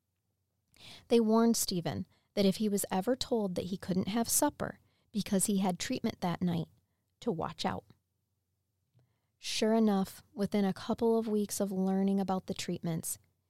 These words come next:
he was told by a staff member that he wouldn't be having supper that night because he needed treatment. That night, around seven o'clock, Stephen was taken to a sterile-looking room. And this is where I'm gonna give you a trigger,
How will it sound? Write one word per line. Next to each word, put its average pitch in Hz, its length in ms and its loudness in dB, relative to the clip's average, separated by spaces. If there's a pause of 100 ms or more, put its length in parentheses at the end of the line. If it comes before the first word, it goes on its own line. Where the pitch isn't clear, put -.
(320)
he 185 160 -2
was 190 160 -2
told 190 240 -2
by 196 120 2
a 202 100 2
staff 175 400 -2
member 175 400 -2
that - 100 -4
he 190 140 -2
wouldn't 185 300 0
be 196 120 -2
having 190 320 0
supper 180 380 -4
that 175 180 -4
night 170 300 -2 (160)
because 185 320 -4
he 185 160 -2
needed 175 380 -2 (380)
treatment. - 460 -10 (2250)
That 208 200 2
night, 214 260 4 (180)
around 185 300 2
seven 190 300 4
o'clock, 190 480 0 (260)
Stephen 226 460 0
was 240 160 0
taken 196 360 0
to 208 140 -2
a 190 80 2
sterile-looking 190 840 0
room. 170 320 -2 (720)
And 185 200 0
this 185 180 0
is 196 120 -4
where 180 160 -2
I'm 180 100 0
gonna 180 140 -2
give 180 180 -4
you 180 100 -4
a - 20 -4
trigger, 175 440 -8